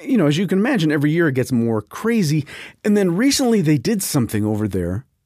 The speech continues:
where it's even super crazy-er. And I don't know if it's, now the Ubers have to be over here instead of over there.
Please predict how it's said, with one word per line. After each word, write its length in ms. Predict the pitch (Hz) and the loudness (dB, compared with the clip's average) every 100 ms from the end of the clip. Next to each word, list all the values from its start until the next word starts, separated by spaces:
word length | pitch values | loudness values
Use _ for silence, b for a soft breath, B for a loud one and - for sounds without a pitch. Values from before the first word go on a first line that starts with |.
| _ B B B B _ | _ B B B B _
where 500 | 135 156 156 151 139 - _ _ _ - | -2 2 4 2 0 -4 _ _ _ -2
it's 200 | 151 - | -2 0
even 420 | 196 196 190 180 - _ _ _ - | 0 2 2 0 -4 _ _ _ -10
super 380 | - 233 214 190 | -4 -2 -2 -2
crazy-er. 920 | 180 170 147 151 - 139 98 - - _ - | 0 0 0 -2 0 0 -2 -6 -16 _ -4
And 120 | 139 | -2
I 60 | 165 | 0
don't 160 | 180 | 0
know 320 | 175 165 160 143 | 0 2 2 0
if 180 | 135 | 0
it's, 300 | 143 - - b b b b | -2 -2 -8 b b b b
now 400 | - 131 156 156 | -16 -8 0 2
the 140 | 147 - | 2 2
Ubers 340 | 165 156 156 | 2 2 2
have 160 | 147 135 | 0 -2
to 100 | 131 | -2
be 160 | 127 127 | 2 2
over 180 | 107 113 | 0 0
here 260 | 139 147 | 2 2
instead 240 | 139 - 131 | 2 0 0
of 120 | 117 | 0
over 200 | 110 110 | 0 0
there. 380 | 131 139 139 | 0 0 -2